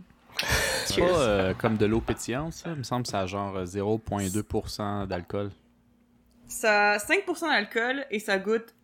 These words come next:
Speaker 2: strictement que l'eau pétillante.
Speaker 1: Ah, tu vois, moi,
Speaker 2: Fait
Speaker 1: je
Speaker 2: que
Speaker 1: pensais que c'était zéro pour cent, mais quand j'y repense, c'est fort probablement. Parce que ça goûte pas l'alcool que je pensais que c'était zéro. C'est vrai que c'est traître.
Speaker 2: Exactement.
Speaker 1: J'ai goûté une fois, j'ai fait,
Speaker 2: C'est
Speaker 1: ah,
Speaker 2: vrai que
Speaker 1: c'est
Speaker 2: c'est
Speaker 1: jus.
Speaker 2: traître.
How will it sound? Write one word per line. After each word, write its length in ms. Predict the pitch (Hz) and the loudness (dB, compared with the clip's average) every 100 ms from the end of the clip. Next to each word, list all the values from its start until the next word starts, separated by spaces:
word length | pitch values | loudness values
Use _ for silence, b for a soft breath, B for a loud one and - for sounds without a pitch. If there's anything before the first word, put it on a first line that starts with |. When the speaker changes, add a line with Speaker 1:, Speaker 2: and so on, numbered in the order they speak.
| _ | _
Speaker 2:
strictement 600 | - - 262 254 220 226 226 - - | -14 -4 -2 0 4 4 2 -8 -8
que 240 | 254 220 220 | 2 2 2
l'eau 240 | 208 196 | 0 -2
pétillante. 400 | 196 190 - - - _ | -2 -8 -10 -18 -20 _
Speaker 1:
Ah, 340 | - 143 139 131 - | -6 -2 0 0 -2
tu 80 | 127 | -4
vois, 180 | 131 160 | 0 0
moi, 240 | 147 165 | 2 2
Speaker 2:
Fait 80 | 185 | 2
Speaker 1:
je 60 | |
Speaker 2:
que 100 | 185 | 2
Speaker 1:
pensais 300 | - 175 143 | 2 2 0
que 60 | 131 | 0
c'était 180 | - 120 | 0 0
zéro 260 | 107 107 | 2 0
pour 220 | 104 107 - | 2 -2 -2
cent, 220 | 120 117 | -2 0
mais 220 | 110 104 | 0 0
quand 200 | 95 117 | -2 -4
j'y 140 | 110 | -2
repense, 300 | 110 - 113 - | -2 0 0 -2
c'est 160 | 107 | -8
fort 420 | 92 - 113 113 | -6 -2 0 0
probablement. 680 | - 98 92 90 85 90 90 _ _ | -2 -2 -2 -4 -6 -10 -12 _ _
Parce 380 | 135 131 - - | -2 -2 -4 -8
que 340 | - 120 113 92 | -4 0 0 -2
ça 240 | - 98 | -8 -10
goûte 200 | 92 98 | -8 -10
pas 140 | - 98 | -8 -8
l'alcool 540 | 87 85 - 87 87 - _ | -8 -10 -10 -8 -8 -12 _
que 100 | - | -14
je 80 | - | -10
pensais 340 | 101 95 104 | -8 -8 -8
que 60 | 104 | -8
c'était 200 | 107 101 | -6 -6
zéro. 220 | 98 - 101 - b b | -4 -6 -8 -10 b b
C'est 160 | - 101 | 2 4
vrai 160 | 110 | 4
que 80 | 139 | 0
c'est 180 | - 90 | -2 -4
traître. 60 | 196 | -2
Speaker 2:
Exactement. 500 | 170 175 185 180 156 | 0 0 0 0 2
Speaker 1:
J'ai 120 | 127 | 0
goûté 200 | 156 208 | 0 -2
une 80 | 160 | 0
fois, 140 | 151 | 0
j'ai 100 | 135 | 2
fait, 140 | 123 | 0
Speaker 2:
C'est 120 | - 151 | -2 -2
Speaker 1:
ah, 40 | |
Speaker 2:
vrai 100 | 156 | -2
que 80 | 202 | 2
Speaker 1:
c'est 60 | 330 | 0
Speaker 2:
c'est 40 | |
Speaker 1:
jus. 60 | - | 2
Speaker 2:
traître. 380 | - - - | -2 -4 -14